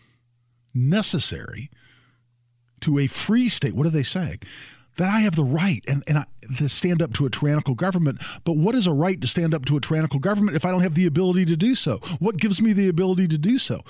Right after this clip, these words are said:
That is to preserve my liberty, as in life, liberty, and the pursuit of happiness. What preserves my liberty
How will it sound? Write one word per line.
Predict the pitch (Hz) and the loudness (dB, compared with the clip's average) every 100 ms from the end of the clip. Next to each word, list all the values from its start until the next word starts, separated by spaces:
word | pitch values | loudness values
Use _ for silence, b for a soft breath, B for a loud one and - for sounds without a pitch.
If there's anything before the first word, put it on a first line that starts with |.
| B - | B -4
That | 208 | 0
is | 214 | 0
to | - | 0
preserve | 180 190 202 165 | -2 0 0 2
my | 196 | 2
liberty, | 190 185 240 247 131 92 - B B B B _ _ _ - | 2 2 2 0 0 -4 -10 B B B B _ _ _ -2
as | 196 165 | 0 2
in | 196 180 - | 2 0 0
life, | 180 220 214 - | 0 2 0 -4
liberty, | 190 175 240 233 160 180 | 0 2 2 2 2 2
and | 190 | 0
the | 180 | 0
pursuit | 175 202 | 0 0
of | 190 | 0
happiness. | 175 262 - 107 - B - | 0 -2 -2 -4 -4 B -4
What | 226 | -4
preserves | - 196 185 277 220 | 0 0 2 0 0
my | 214 | 0
liberty | 165 180 262 180 151 | 2 2 2 0 0